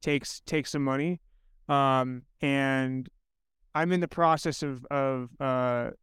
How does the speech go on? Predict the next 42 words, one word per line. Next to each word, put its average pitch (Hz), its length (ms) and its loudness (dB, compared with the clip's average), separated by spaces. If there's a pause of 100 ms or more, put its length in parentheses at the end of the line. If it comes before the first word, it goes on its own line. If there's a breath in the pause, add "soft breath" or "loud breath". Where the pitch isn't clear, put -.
(580)
ha-, 143 180 0
having 147 280 0
higher 131 300 4
rates 120 360 0
and, 123 220 0
like, 123 140 0
really 123 240 2
doing 123 260 4
it 120 180 0
and, 123 180 -4
and 120 220 -2
getting, 123 480 2 (880)
I, 165 80 2
I 165 180 -2
think 170 200 2
a 160 80 0
couple 190 260 4
of 160 100 2
clients 170 260 -2
that 156 80 -2
actually 147 180 -2
have 139 60 -4
bigger 139 200 0
budgets, 127 320 0
which 127 120 -6
is 123 120 -6
nice. 120 280 -2
But 139 220 -2
yeah, 143 160 2
man, 139 180 2
that 147 240 0 (440)
rent 170 440 2
and 151 180 -2
elect-, 143 360 0
you 156 140 0
know, 135 260 -2
rent 160 260 -2
and 156 80 0
utilities 127 640 2
is, 113 200 -4
is 120 580 -2
huge. 143 520 0